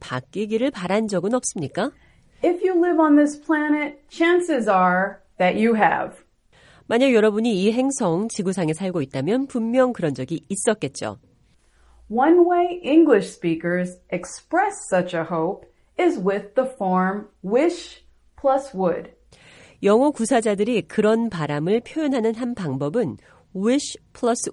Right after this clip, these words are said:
Speaker 1: would 형태로 하는 것입니다.
Speaker 2: Listen to the form as this speaker talks about an ongoing problem.
Speaker 1: 화자가 현재 일어나고 있는 문제에 대해 얘기하는 것을 들어보세요.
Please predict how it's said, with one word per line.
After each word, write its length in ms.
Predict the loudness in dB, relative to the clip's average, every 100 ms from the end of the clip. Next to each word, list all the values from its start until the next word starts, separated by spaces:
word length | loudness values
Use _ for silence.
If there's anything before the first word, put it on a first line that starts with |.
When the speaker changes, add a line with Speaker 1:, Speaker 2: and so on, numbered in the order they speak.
| -4
Speaker 1:
would 240 | -4 -2
형태로 540 | -2 -4 -4 -6 -6 -8
하는 300 | -6 -6 -4
것입니다. 600 | -4 -6 -8 -6 -8 -10 -14 -4
Speaker 2:
Listen 340 | -2 -2 -2
to 120 | 0 4
the 160 | 4
form 540 | 4 2 2 2 -4 -6 -2
as 260 | -2 -2
this 280 | -2 -2 -2
speaker 640 | -2 -2 -2 -4 -4 -8 _
talks 420 | 0 2 2 -2
about 440 | -2 0 0 -2 -14 _ -8
an 240 | -6 -4 0
ongoing 880 | 2 4 2 4 2 2 -2 -6
problem. 720 | -2 0 0 0 -4 -4 -8 -12 _ _ _
Speaker 1:
화자가 640 | -8 -4 0 0 2 0 -2
현재 400 | -2 0 2 0
일어나고 500 | 2 4 4 4 2
있는 360 | 2 0 0
문제에 540 | 0 0 0 4 6 6
대해 420 | 4 2 0 -2 2
얘기하는 600 | 4 4 2 2 0 -2
것을 340 | -2 -2 -4
들어보세요. 800 | -4 -2 -2 -2 -4 -6 -8 -10